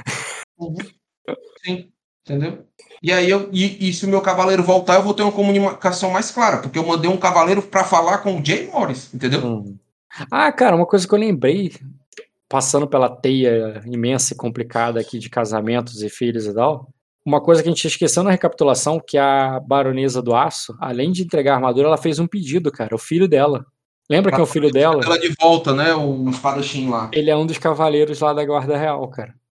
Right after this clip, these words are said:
Speaker 2: É
Speaker 1: Ah.
Speaker 2: aquele lá, o, a Espada do Crepúsculo.
Speaker 1: Lembrei, lembrei. Vou trazer, cara, sim.
Speaker 2: Tem que trazer esse moleque de volta, cara. Foi o pedido dela. O, pô, quer dizer, o pedido dela, né? Porque o do pai, né? O Visconde falou: ah, o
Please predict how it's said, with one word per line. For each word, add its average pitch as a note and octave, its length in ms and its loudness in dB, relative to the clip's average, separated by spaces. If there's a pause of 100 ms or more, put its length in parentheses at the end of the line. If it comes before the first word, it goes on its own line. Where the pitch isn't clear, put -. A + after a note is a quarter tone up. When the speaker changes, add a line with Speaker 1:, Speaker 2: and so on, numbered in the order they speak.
(140)
Speaker 2:
É C3+ 60 -2
Speaker 1:
Ah. A#2 40 -8
Speaker 2:
aquele B2 300 -2
lá, A#2+ 220 2
o, A#2+ 260 0
a A2+ 80 -2
Espada C3+ 380 -2
do D3 80 -4
Crepúsculo. C3+ 640 -8 (360)
Speaker 1:
Lembrei, B2 480 -2
lembrei. G#2+ 420 -6 (180)
Vou C#3 100 -4
trazer, C#3 440 -4
cara, G2 220 -10
sim. - 260 -18 (180)
Speaker 2:
Tem C3+ 140 -8
que C3+ 80 -16
trazer C3+ 320 2
esse C#3+ 180 0
moleque C#3+ 320 -2
de D#3+ 80 -10
volta, C3+ 440 -2
cara. A#2 180 -20 (460)
Foi A#2 120 -8
o G#2+ 60 -6
pedido A#2+ 360 -2
dela. B2 400 0 (440)
O, A2+ 60 -10
pô, - 160 -4
quer D#3+ 100 2
dizer, B2 120 4
o G#2 60 2
pedido D#3+ 280 6
dela, D#3 280 6
né? A#2+ 60 0
Porque A#2+ 180 0
o C3+ 40 2
do D#3 100 0
pai, D3 380 0
né? C3+ 320 -4
O A#2+ 520 -8
Visconde C3+ 600 -4
falou: F#3+ 220 0
ah, G3+ 240 2
o G#2+ 100 -6